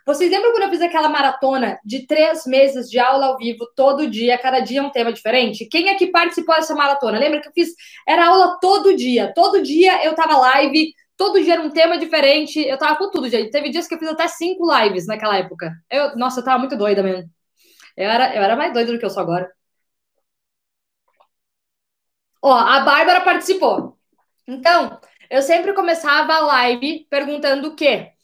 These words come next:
Quem tem papel? Quem tem caneta? Já pega a sua água, pega o seu chá, pega o seu café e se prepara. Porque o objetivo aqui, gente,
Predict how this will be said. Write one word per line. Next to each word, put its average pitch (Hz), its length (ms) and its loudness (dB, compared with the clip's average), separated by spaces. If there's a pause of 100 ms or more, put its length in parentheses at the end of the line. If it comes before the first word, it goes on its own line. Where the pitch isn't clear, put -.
(300)
Quem 320 180 0
tem 339 160 -2
papel? 302 760 0 (440)
Quem 311 280 2
tem 392 180 0
caneta? 320 520 0 (720)
Já 285 200 2
pega 320 320 2
a - 20 4
sua 359 160 0
água, 302 320 0
pega 311 160 -4
o - 40 -14
seu 302 180 -2
chá, 294 180 -4
pega 285 200 -6
o - 40 -18
seu 277 140 -6
café 277 440 -2 (260)
e 285 80 -4
se 320 120 -2
prepara. 220 560 0
Porque 240 220 -4
o - 20 0
objetivo 294 520 -2
aqui, 285 300 -2
gente, 226 360 -2